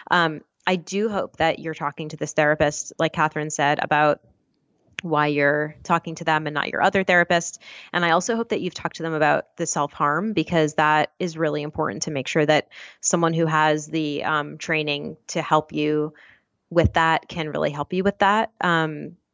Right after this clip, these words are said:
so please talk to them about that if you haven't already. Um, but yeah, I mean, reading this email, you have, you definitely seem to have, like, a really good, deep sense of how you're being treated and that it's unacceptable.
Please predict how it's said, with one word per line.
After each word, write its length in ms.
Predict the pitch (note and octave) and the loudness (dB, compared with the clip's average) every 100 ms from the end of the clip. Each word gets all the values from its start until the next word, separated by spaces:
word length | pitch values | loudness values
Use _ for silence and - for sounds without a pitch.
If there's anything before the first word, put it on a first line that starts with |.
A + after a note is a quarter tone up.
| _ | _
so 140 | - G3+ | 0 0
please 300 | - F3 - | 2 0 0
talk 160 | D#3 | -4
to 60 | - | -4
them 100 | D3+ | 0
about 140 | D3 | 0
that 120 | D3+ D3+ | 0 -2
if 80 | |
you 80 | D#3+ | -4
haven't 260 | D#3 D3 D3+ | -2 -2 -2
already. 500 | D3 C#3+ D#3 A#3 B3+ - - _ | 0 0 0 -2 -4 -12 -20 _
Um, 340 | - E3+ D#3 D#3 | 2 2 2 0
but 140 | F#3+ F#3+ | 2 4
yeah, 260 | G#3+ F#3 | 4 4
I 60 | D#3+ | 0
mean, 500 | F3+ E3+ D#3+ F3 E3 - | -2 -6 -8 -14 -14 -12
reading 460 | F#3+ G#3 A3+ B3+ | 0 2 2 0
this 440 | A3 E3+ - - - _ _ _ _ F#3 | -2 -2 -2 -6 -8 _ _ _ _ -2
email, 800 | F#3+ F#3+ F3 E3 D#3 D3+ D3+ - | 0 2 4 4 4 4 2 0
you 640 | F#3 E3+ F#3+ F#3+ F#3+ F#3 - | -4 2 4 6 4 2 2
have, 260 | F#3+ F3 - | 0 0 -2
you 180 | F3+ F3+ | -2 2
definitely 600 | F3+ F3 F3+ F3+ - D#3+ | 2 0 -2 -4 -4 -8
seem 280 | - D#3+ D3+ | -4 -6 -6
to 60 | D3 | -2
have, 260 | D#3 D3 | 0 0
like, 220 | C#3+ C#3+ | 0 0
a 80 | D#3 | -2
really 640 | D3+ D#3 D#3 D#3 D3+ D3 - - - _ _ _ _ | -4 -2 0 0 0 -4 -8 -20 -20 _ _ _ _
good, 480 | - E3 D#3 D3+ F3+ _ _ _ _ E3+ - | 4 6 6 2 -8 _ _ _ _ -14 -2
deep 320 | E3 D3 - - | 0 0 -4 -8
sense 440 | - D3+ D3 - | -2 0 -2 -4
of 260 | - D3+ D3 | 0 0 0
how 180 | D3+ D#3 | 0 2
you're 140 | D3+ | 2
being 220 | D3+ D3 | -2 -6
treated 460 | D3 D3+ C#3+ D#3 D#3 | -6 -2 2 2 0
and 120 | D3 | 0
that 160 | D3 - | 0 -2
it's 120 | D#3 | -2
unacceptable. 840 | - D3+ - D#3 C#3 E3 F3 F#3 | -4 -4 0 0 0 2 4 4